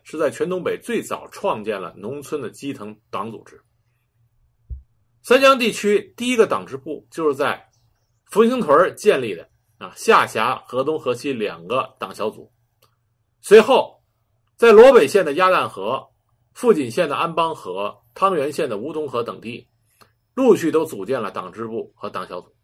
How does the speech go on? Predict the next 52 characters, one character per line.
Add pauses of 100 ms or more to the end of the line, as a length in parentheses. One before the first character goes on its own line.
啊。
这
是
在
一
九
二
八
年
发
生
的
事
情。 (960)
一
九
二
九
年
春， (120)
中
共
汤
原
县
委 (120)
在
汤
原
县
鹤
立
镇
附
近
的 (380)
北
七
号
屯
儿 (220)
正
式
成
立， (680)
县
委
书
记
李
春
满。